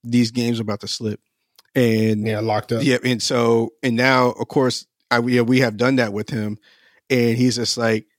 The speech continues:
Speaker 1: instead of challenging himself to say, "Okay, well, I'm gonna start learning a little bit more," he's like, "I'm gonna go to sleep." And I'm like, "Dang, no, you ain't going to sleep. You ain't about to just take this punishment just by sleeping. No, you're gonna, like, get up and maybe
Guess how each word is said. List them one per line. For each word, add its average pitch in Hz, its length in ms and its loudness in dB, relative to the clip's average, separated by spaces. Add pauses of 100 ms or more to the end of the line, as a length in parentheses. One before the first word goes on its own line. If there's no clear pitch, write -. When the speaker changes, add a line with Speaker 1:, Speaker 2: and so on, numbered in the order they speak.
(480)
Speaker 1:
instead 131 380 -2
of 120 340 0 (520)
challenging 135 400 0
himself 117 460 -2
to 117 100 -10
say, 117 300 -2
"Okay, 117 280 -2
well, 110 100 0
I'm 113 100 -2
gonna 113 100 -2
start 113 300 -6
learning 107 240 -6
a 104 40 -8
little 107 240 -6
bit 104 120 -8
more," 107 220 -6
he's 107 140 -6
like, 107 140 -10
"I'm 110 60 -10
gonna 104 120 -6
go 98 60 -6
to - 60 -6
sleep." 101 320 -10
And 107 100 -10
I'm 107 100 -8
like, 95 220 -12
"Dang, 110 320 -4
no, 117 140 -2
you 127 180 0
ain't 139 140 2
going 139 140 0
to 110 60 -2
sleep. 120 340 -2 (320)
You 147 140 2
ain't 147 160 2
about 139 180 2
to 131 80 -12
just 120 180 -4
take 131 160 -2
this 113 120 -6
punishment 117 580 -2
just 110 140 -10
by 104 120 -2
sleeping. 104 460 -4
No, 110 120 -2
you're 107 240 0
gonna, 120 140 0
like, 110 320 -2 (720)
get 127 160 2
up 123 200 2
and 110 180 0
maybe 113 300 2